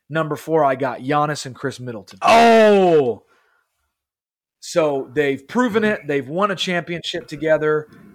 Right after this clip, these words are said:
Speaker 1: Chris Middleton played extremely well during that run. Um, I do think he is a little spotty, and that's why they may not give him the superstar title.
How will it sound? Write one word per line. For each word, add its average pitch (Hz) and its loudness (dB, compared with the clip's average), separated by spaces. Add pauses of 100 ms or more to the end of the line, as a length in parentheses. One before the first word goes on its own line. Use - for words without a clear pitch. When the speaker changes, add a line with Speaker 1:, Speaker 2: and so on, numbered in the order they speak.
Speaker 1:
Chris 185 -4
Middleton 170 -6
played 139 -4
extremely 175 -8
well 151 0
during 143 -8
that 139 -8
run. 135 -8 (440)
Um, 127 -8
I 151 -4
do 175 -6
think 208 -8
he 208 -8
is 208 0
a 202 -4
little 196 0
spotty, 175 -2
and 160 -6
that's 156 -6
why 165 0
they 160 -6
may 165 -8
not 160 -6
give 156 -8
him 156 -14
the 151 -12
superstar 156 -8
title. 147 -4